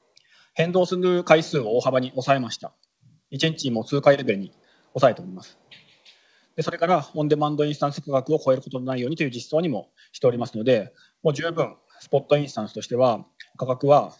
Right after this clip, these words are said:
急激に変動することがないという状態になりました。で、ここでスポットインスタンスのシンプルなルールということで、今どういうことを考えておけばスポットインスタンスが、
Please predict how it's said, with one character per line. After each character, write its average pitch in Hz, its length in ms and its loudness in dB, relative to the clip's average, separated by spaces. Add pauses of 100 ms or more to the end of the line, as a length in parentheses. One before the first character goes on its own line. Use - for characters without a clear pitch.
(580)
急 151 140 -2
激 151 160 2
に 123 80 -4
変 117 160 -4
動 113 100 2
す - 80 -4
る 123 60 -10
こ 113 80 -6
と 104 40 -6
が 104 60 -6
な 127 140 0
い 104 60 -4
と 110 180 -12 (720)
い 156 80 -4
う - 20 -2 (100)
状 139 160 2
態 127 140 2
に 120 60 0
な 117 80 -2
り 110 40 -4
ま 107 120 -6
し - 80 -8
た。 - 160 -8 (4000)
で、 165 100 4
こ - 80 -12
こ - 80 -8
で 180 260 2
ス - 100 -20
ポ 185 100 0
ッ 180 80 -6
ト 185 120 0
イ 190 60 -12
ン - 40 -18
ス - 60 -20
タ 156 80 -2
ン 131 60 -6
ス - 40 -20
の 123 60 -10
シ 165 160 -6
ン 165 80 -10
プ 139 140 -10
ル 127 40 -4
な 117 120 -2
ル 135 160 0
ー - 20 -2
ル 120 80 -4
と 113 100 -4
い 107 60 -2
う 110 60 -6
こ 117 80 -6
と 107 100 -6
で、 117 320 2
今 143 180 -2
ど 131 120 0
う 143 80 2
い 151 160 2
う 147 80 -4 (580)
こ 160 120 0
と 160 100 4
を 113 160 -10 (160)
考 123 200 -2
え 117 60 -2
て 113 80 -4
お - 20 -2
け 107 60 -8
ば 101 80 -8
ス - 80 -12
ポ 123 120 0
ッ 120 40 -4
ト 120 100 -2
イ 120 80 -2
ン 120 60 -4
ス - 40 -14
タ 110 80 -2
ン 101 40 -6
ス - 80 -16
が、 92 220 -10